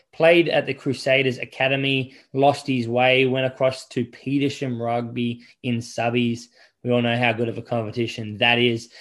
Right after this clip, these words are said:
Then went across into Easts and now, uh, has played a bit of time in the N R C and is at the Waratahs. Absolutely exciting player.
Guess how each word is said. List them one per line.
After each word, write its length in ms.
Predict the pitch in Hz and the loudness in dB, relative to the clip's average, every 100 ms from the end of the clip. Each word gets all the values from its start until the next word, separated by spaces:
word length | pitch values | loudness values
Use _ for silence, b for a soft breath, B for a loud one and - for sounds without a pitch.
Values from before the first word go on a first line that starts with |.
| B | B
Then 200 | 123 135 | 2 2
went 180 | 139 139 | 2 0
across 340 | - 127 - 139 | 0 -4 -2 -4
into 360 | 131 139 - | -2 -2 2
Easts 380 | 123 123 - - | 0 0 -4 -10
and 240 | 120 120 117 | -6 -4 0
now, 480 | 120 123 123 117 B B B | 2 4 2 0 B B B
uh, 160 | 113 110 | -2 0
has 180 | - - | -2 -4
played 160 | - 131 | 0 2
a 20 | |
bit 140 | 123 120 | 2 0
of 60 | |
time 220 | 127 117 | -2 -2
in 40 | 117 | 0
the 120 | 113 | -2
N 80 | 113 | -2
R 100 | 110 | -6
C 360 | - 107 104 107 | -8 -8 -6 -6
and 100 | 110 | -8
is 180 | 107 | -10
at 180 | - 117 - | -8 -10 -8
the 60 | |
Waratahs. 540 | 107 104 104 107 104 - B B B _ | -8 -6 -6 -4 -6 -8 B B B _
Absolutely 720 | 139 156 131 156 143 127 127 | 4 4 2 2 4 4 2
exciting 640 | 120 113 - 123 120 117 107 | 0 -2 -2 0 0 -2 -8
player. 500 | - 113 113 113 | -8 -2 0 -2